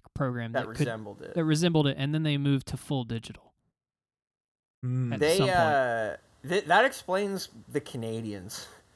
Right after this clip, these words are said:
Speaker 2: Kind of just ev-, everything about the way Canadians look in
Speaker 1: Uh,
Speaker 2: South
Speaker 1: yeah, I
Speaker 2: Park.
Speaker 1: think the Canadian thing came from laziness, and I'm not joking about that.
Speaker 2: No, yeah, I mean,
Speaker 1: But,
Speaker 2: 'cause
Speaker 1: like
Speaker 2: if you need to make someone look distinctly different, and there's, like, only, like,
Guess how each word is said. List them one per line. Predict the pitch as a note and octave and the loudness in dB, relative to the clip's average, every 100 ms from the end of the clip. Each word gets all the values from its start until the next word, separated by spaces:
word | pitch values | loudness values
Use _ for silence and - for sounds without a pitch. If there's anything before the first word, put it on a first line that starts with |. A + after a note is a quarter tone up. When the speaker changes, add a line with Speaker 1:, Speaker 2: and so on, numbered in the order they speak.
| _ _ | _ _
Speaker 2:
Kind | D3 D#3+ | 4 4
of | D#3 | 4
just | D#3 C#3+ | 0 2
ev-, | C#3+ C#3+ B2 | 2 2 -4
everything | D#3 D#3 F3+ - G#3+ F3+ | 4 6 6 4 4 4
about | C#3 D3 C#3 C#3 | 10 10 10 6
the | D3 | 2
way | D#3+ | 2
Canadians | E3 - B2 C3 B2+ D#3 C3 | 2 -2 0 0 0 -4 -2
look | B2 C3+ | -6 -4
in | |
Speaker 1:
Uh, | |
Speaker 2:
South | A#2+ F3 | 0 6
Speaker 1:
yeah, | E3 D3+ | 8 8
I | |
Speaker 2:
Park. | D#3+ | 8
Speaker 1:
think | C4 - | 4 4
the | F3+ | 2
Canadian | E3 D3 D3+ C#3 | 4 4 4 4
thing | C3+ | 0
came | C3+ C3 | -2 -2
from | C3 A#2 | -4 -4
laziness, | A#2 A#2+ A#2 G#2+ - | -2 -4 -4 -8 -8
and | A#2 | -8
I'm | A#2+ | -6
not | A2+ G2+ | -6 -6
joking | G#2+ G#2 G#2+ | -6 -6 -10
about | G2 G2 - | -10 -12 -6
that. | G#3 | 2
Speaker 2:
No, | G4+ B3+ | 6 8
yeah, | D4+ A3+ | 8 6
I | |
mean, | E3 D#3+ | 4 2
Speaker 1:
But, | C3 | 2
Speaker 2:
'cause | B2 A#2+ | 2 2
Speaker 1:
like | - | 2
Speaker 2:
if | - | 0
you | F3 | 2
need | F3+ G3 | 0 2
to | A3+ | 0
make | E3 E3 | 0 -2
someone | - F3 D#3 | -2 -2 0
look | D#3 B2 | 0 0
distinctly | C#3 - C3+ C3+ C#3+ | -4 -4 -4 -4 -4
different, | C3 A2 B2+ A2+ G#2+ - | -4 -4 -6 -6 -8 -8
and | A2+ A2+ | -10 -6
there's, | A#2 A2 | -8 -6
like, | A#2 - | -8 -8
only, | A2+ A#2 A#2+ | -10 -6 -6
like, | A2 | -8